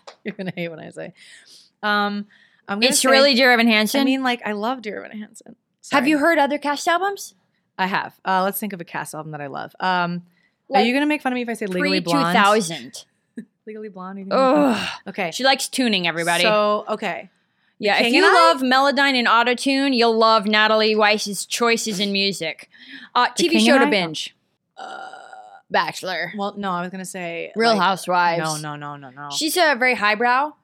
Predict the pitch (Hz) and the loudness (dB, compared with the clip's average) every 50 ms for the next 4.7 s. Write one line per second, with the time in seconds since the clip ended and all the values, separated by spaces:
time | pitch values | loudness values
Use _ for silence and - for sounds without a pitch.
0 | - 185 170 165 160 160 165 156 _ _ - _ _ _ - 185 185 180 175 170 | -18 -14 -14 -14 -14 -14 -18 -20 _ _ -20 _ _ _ -4 -2 -2 -2 -2 -4
1 | 175 175 175 _ _ _ - 185 185 202 196 185 196 180 156 165 160 160 156 147 | -4 -8 -10 _ _ _ -12 -10 -8 -8 -8 -8 -10 -10 -8 -8 -8 -8 -10 -12
2 | 151 147 151 - - _ _ _ _ _ _ _ _ _ _ _ _ _ _ _ | -12 -14 -16 -16 -20 _ _ _ _ _ _ _ _ _ _ _ _ _ _ _
3 | _ _ _ _ _ _ _ _ _ _ _ _ _ _ - 170 185 170 156 156 | _ _ _ _ _ _ _ _ _ _ _ _ _ _ -16 -12 -12 -12 -12 -12
4 | 151 160 151 156 156 - 151 147 - _ _ 180 _ _ | -12 -12 -14 -14 -14 -18 -20 -20 -20 _ _ _ _ _